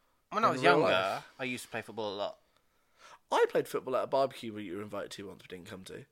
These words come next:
Speaker 1: That's an awkward one to talk about.
Speaker 2: Well, we're not going to, but I'm saying
Speaker 1: No.
Speaker 2: that's the only time that our friendship could have
Speaker 1: Well,
Speaker 2: actually involved
Speaker 1: no,
Speaker 2: playing a game of
Speaker 1: honestly,
Speaker 2: football together.
Speaker 1: at school, school me, in break times, we'd used to take a ball to one goal and we'd all have a kick about. That's what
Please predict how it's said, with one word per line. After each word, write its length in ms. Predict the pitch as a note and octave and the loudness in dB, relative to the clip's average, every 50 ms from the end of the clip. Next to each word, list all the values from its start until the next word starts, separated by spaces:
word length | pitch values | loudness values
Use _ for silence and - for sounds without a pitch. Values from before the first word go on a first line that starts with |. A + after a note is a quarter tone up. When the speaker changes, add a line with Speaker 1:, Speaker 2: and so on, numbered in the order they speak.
| _ _ _ _ _ _ _ _ _ _ _ _ _ _ _ _ _ | _ _ _ _ _ _ _ _ _ _ _ _ _ _ _ _ _
Speaker 1:
That's 400 | - F3+ E3 - - _ - - | -2 -2 -2 -2 -4 _ -14 -14
an 140 | - A#2+ C#3+ | -12 -10 -10
awkward 300 | - D3+ C#3+ - - - | -10 -10 -10 -10 -12 -10
one 140 | C3 C#3 C3+ | -8 -8 -6
to 100 | B2 - | -6 -8
talk 240 | - C#3 B2 - - | -8 -10 -10 -10 -8
about. 320 | G2+ G#2 F#2 F2+ D#2+ - _ | -4 -2 -2 -2 -2 -2 _
Speaker 2:
Well, 80 | - F3+ | 4 6
we're 60 | G#3+ A#3+ | 6 6
not 120 | G#3 E3+ | 6 10
going 220 | - G3+ G3+ F#3 D#3 | 12 12 12 12 10
to, 80 | E3 | 6
but 120 | D#3 F3 F3+ | 8 8 8
I'm 80 | F3 | 8
saying 200 | - G#3+ F#3 E3 | 10 12 12 12
Speaker 1:
No. 60 | A#3 G#3+ | 12 12
Speaker 2:
that's 240 | - F#3 B3+ D4 - | 12 12 10 10 12
the 60 | A#3+ | 10
only 80 | A#3+ G#3+ | 10 12
time 260 | A3 G#3+ G3+ G3 F3 F3+ | 10 8 8 6 4 6
that 140 | G3 - - | 6 8 10
our 180 | F#3 G3 G3+ G3 | 10 10 10 10
friendship 320 | - A3+ G#3+ F3+ - D3+ D#3 | 10 8 6 6 4 0 2
could 80 | E3+ | 2
have 100 | E3 D#3+ - | 2 4 8
Speaker 1:
Well, 80 | - G3 | 12 12
Speaker 2:
actually 280 | G3+ - - - G3 F#3 | 12 12 10 6 6 8
involved 220 | F3+ F3 E3 D#3+ - | 10 8 8 8 8
Speaker 1:
no, 60 | F3 | 6
Speaker 2:
playing 160 | D#3+ D#3 D#3 D#3+ | 8 8 8 6
a 40 | |
game 120 | - D#3+ D#3+ | 8 8 8
of 40 | A2 | 8
Speaker 1:
honestly, 160 | G2 G2 B2 D3 | 8 6 4 4
Speaker 2:
football 280 | F#3 - C3 C3 A2+ | 4 2 2 -2 -6
together. 260 | - - A2 G#2 G#3 | -6 -2 2 6 6
Speaker 1:
at 160 | B3 - G#2+ - | 6 6 4 0
school, 640 | - - - - - G3+ G#3+ E3 G#2 F#2 A2 A#2 | -2 -2 -2 0 2 2 2 2 2 -2 -6 -8
school 320 | - - - F#3 G3+ G3 B2+ | -10 -6 0 2 2 2 2
me, 360 | G2+ E2+ F2+ B2 D3 - _ _ _ _ _ _ _ _ _ _ _ _ _ _ - | -2 -4 -6 -6 -10 -10 _ _ _ _ _ _ _ _ _ _ _ _ _ _ -4
in 140 | G3 A3+ G#3 | -4 -2 2
break 240 | G3+ B3 B3+ - - | 4 4 4 4 6
times, 460 | - D3 G#2+ F#2+ F2 F#2+ - - - - | 6 6 6 6 2 -4 -14 -18 -12 -8
we'd 200 | D#3 D3+ D3 C#3+ | -8 -8 -6 -6
used 220 | F3+ F#3+ - - | -6 -6 -6 -8
to 60 | - - | -4 0
take 220 | G#3+ A3 G#3+ - | 0 0 0 0
a 40 | F3 | -6
ball 320 | C#3+ D3+ B2+ G#2+ A2+ C3 - | -2 0 0 0 -2 -4 -8
to 140 | - D3+ | -10 -10
one 260 | C#3 C#3+ D#3+ D#3 D#3 D#3 | -8 -8 -8 -6 -2 2
goal 420 | E3 D3 G2+ C#2+ D2 B2 - - - | 4 4 4 4 0 -6 -8 -8 -8
and 100 | D#3+ E3 | -6 -6
we'd 140 | E3+ E3 F3+ | -4 -4 -2
all 300 | F3+ F3 E3+ E3+ E3 - _ _ _ - - | -2 -4 -4 -6 -10 -14 _ _ _ -12 -8
have 160 | D3 E3 F3 | -8 -6 -6
a 40 | F#3+ | -6
kick 180 | C#4 C#4 C4 | -8 -8 -6
about. 360 | - G#2+ G2+ F2+ - - _ - | -4 -2 -2 -2 -4 -6 _ -4
That's 340 | - D3+ - - - - | -4 -4 -4 -6 -14 -16
what 280 | E3+ E3+ F3 F3 - | -10 -4 -2 -2 -2